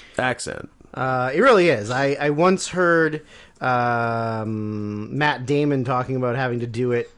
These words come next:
Speaker 2: for Invictus.
Speaker 1: Invictus?
Speaker 2: And he
Speaker 1: And how
Speaker 2: said
Speaker 1: it was the worst experience of his life?
Speaker 2: And he said that, like, speaking South African is like forcing your tongue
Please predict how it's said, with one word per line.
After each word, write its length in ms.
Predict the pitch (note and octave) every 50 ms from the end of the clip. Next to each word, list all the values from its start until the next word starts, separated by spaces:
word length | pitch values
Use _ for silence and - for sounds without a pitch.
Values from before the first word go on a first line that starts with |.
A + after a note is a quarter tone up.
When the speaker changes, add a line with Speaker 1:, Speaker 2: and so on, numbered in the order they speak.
| _ -
Speaker 2:
for 520 | - - - - C3+ B2 A#2 A#2 A2+ A2+
Invictus. 360 | A2+ G2+ G2 F#2+ - - B2+ D3+
Speaker 1:
Invictus? 600 | F#3+ A#2+ B2+ - - D#3+ E3 - - - - - - -
Speaker 2:
And 340 | - B2+ B2 B2 B2+ B2+ B2
he 140 | A#2+ A#2 C3
Speaker 1:
And 80 | C3 C3
how 100 | C3 B2
Speaker 2:
said 200 | C#3+ C#3 C3+ C3
Speaker 1:
it 20 |
was 80 | C3 B2
the 40 | G#2+ A#2
worst 180 | A#2 - -
experience 360 | B2 - - B2 A2+ A2+ G#2+
of 80 | A#2+ A2+
his 100 | G#2+ A2
life? 300 | A2 G#2+ B2 D3 - - -
Speaker 2:
And 140 | D3+ D3+ D3+
he 80 | C#3
said 300 | C3 - D#3 D3+ C#3+ B2+ B2+
that, 140 | C#3+ C#3+
like, 280 | C#3 C#3 C3+ C3+ C3+ A#2+ - - - - _ _ _ _ - E3+ -
speaking 480 | - - - - F3 F3 C#3+ E3 F3 E3
South 260 | C#3+ - E3 D#3+ C#3+
African 720 | - C3 C3 C#3+ C#3 - D#3+ D3 E3+ E3+ E3 E3 F3 F3+ F3+ - - - - - - _ -
is 420 | D3+ C#3+ C#3+ C#3 C#3 C3 B2 C3+ - _ -
like 360 | D#3+ C#3+ C#3+ C#3+ C#3 C#3+ - -
forcing 920 | - - - - - D3 C#3+ D#3 E3+ E3+ - - F3+ F3 E3+ F3 F3 E3+
your 400 | D#3+ C#3 B2+ C#3 D3 D3 C#3+ C3+
tongue 600 | - - - - C#3+ C3 B2+ C3+ C#3 C#3+ D#3+ F3